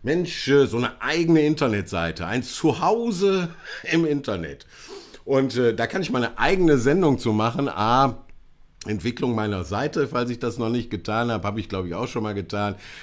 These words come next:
Aber auch gruselige Seiten aus dieser Zeit. Ähm, und, äh, ja,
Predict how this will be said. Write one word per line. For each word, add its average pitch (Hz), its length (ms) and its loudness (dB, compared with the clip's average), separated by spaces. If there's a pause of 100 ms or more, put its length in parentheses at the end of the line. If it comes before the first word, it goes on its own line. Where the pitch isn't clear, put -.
(140)
Aber 117 340 0
auch 113 240 -2
gruselige 127 640 2
Seiten 110 400 -2
aus 98 220 -6
dieser 120 380 -2
Zeit. 113 500 -2 (560)
Ähm, 143 680 4
und, 139 440 2
äh, 127 160 4
ja, 87 260 -2